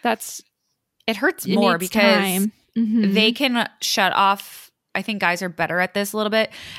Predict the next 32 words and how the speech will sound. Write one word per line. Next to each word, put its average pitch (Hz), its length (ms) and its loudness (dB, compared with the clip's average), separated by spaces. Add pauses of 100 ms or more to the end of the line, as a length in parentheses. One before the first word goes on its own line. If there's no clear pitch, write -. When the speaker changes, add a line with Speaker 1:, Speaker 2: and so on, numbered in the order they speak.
Speaker 2:
at - 240 0
pretending 208 640 -2
or 190 100 -2
shutting 185 300 -2
off 175 240 0
those 180 280 -2
emotions, 202 640 -4 (200)
or 180 180 0
at 196 100 -2
least 180 220 -4
around 175 300 -2
you 202 80 -2
at 202 120 -2
first, 226 300 -2
even 226 160 -2
if 247 100 -2
that's 220 160 -2
not 190 140 2
how 190 80 2
they 170 120 -2
actually 160 380 -4
feel. 160 360 -2
So 170 400 0
yeah, 175 240 -2
if - 100 -12
you're 190 80 -4
like 180 160 -4
Sarah 175 260 2
and 170 140 -2
you're 165 220 -4
like, 160 240 -6
"Oh, 226 280 0